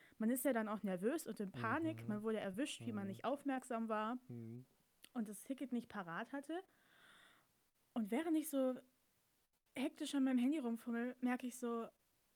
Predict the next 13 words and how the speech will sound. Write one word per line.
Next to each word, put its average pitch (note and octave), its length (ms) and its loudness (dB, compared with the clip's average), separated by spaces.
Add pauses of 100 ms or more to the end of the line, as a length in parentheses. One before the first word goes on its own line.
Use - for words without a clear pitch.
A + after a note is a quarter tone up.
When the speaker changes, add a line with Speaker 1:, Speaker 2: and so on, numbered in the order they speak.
(400)
Speaker 1:
ich - 180 -10
hab C#4 160 -4
das C#4+ 160 -2
schon C#4+ 220 2
gemacht, C#4+ 380 0
was D4 180 -4
quatscht - 320 -4
der D4+ 80 4
mich C#4+ 180 2
denn B3+ 160 2
an? D4 320 2 (480)
Und A#3+ 80 0
dann A#3 260 4